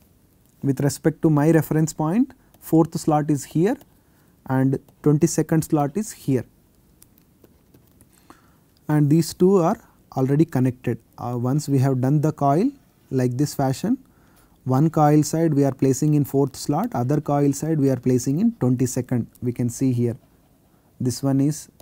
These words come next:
sitting in fourth slot and this one we are placing in twenty-second slot. So, like, uh, same fashion we can place the co-, coils related to the C phase or third phase.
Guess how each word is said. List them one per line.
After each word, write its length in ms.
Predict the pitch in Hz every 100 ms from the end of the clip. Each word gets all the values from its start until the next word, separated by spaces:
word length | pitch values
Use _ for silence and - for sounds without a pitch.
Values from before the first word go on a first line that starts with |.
| - -
sitting 340 | - 127 131
in 100 | 127
fourth 340 | - 131 127
slot 340 | - 135 151 254 _ _ _ _ _
and 180 | 123 120
this 240 | 120 - 131
one 260 | 156 220 -
we 140 | 127
are 100 | 120
placing 420 | - 123 120 131
in 180 | 160 233 _ _ _ -
twenty-second 1200 | 127 127 240 - _ _ - - 123 135 131 123
slot. 400 | - 110 110 - _ _ _ _ _ _ _ _ _ _ _ _ _ _ _ - - _ -
So, 180 | - 196
like, 420 | 185 190 - - _
uh, 460 | 156 156 143 139 135
same 380 | - - 180 202
fashion 480 | 180 175 - 240 - _ -
we 140 | 147
can 300 | 147 165 - -
place 320 | 156 165 165
the 160 | - 233
co-, 200 | - - _ -
coils 400 | 147 147 185 175
related 480 | 147 143 139 135 -
to 60 |
the 100 | 160
C 260 | 208 - 147
phase 420 | - 123 104 - _ -
or 180 | 139
third 400 | 175 - 131 139
phase. 340 | - 113 -